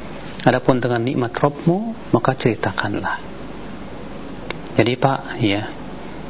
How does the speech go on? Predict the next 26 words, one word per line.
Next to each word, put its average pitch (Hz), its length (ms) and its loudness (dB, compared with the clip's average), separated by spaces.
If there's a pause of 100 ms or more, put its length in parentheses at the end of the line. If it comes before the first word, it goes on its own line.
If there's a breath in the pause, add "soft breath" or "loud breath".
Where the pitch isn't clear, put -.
(420)
kalau 147 240 4
Bapak 139 480 4
mau 139 160 6
jadi 135 240 4
orang 135 240 2
kaya, 139 400 2
asal 123 320 2
Bapak 123 240 4
jadi 117 240 2
orang 120 240 2
yang 110 80 0
bersyukur, 139 480 4
silahkan. - 480 0 (1400)
Islam 190 320 4
tidak - 240 4
pernah 160 400 2
melarang 104 400 4
kita 113 400 4
dari 110 160 2
kekayaan, 110 720 2
enggak. 120 240 0 (1400)
Yang 139 320 4
dilarang 127 400 2
oleh 117 160 2
Islam 139 240 2
adalah 117 240 0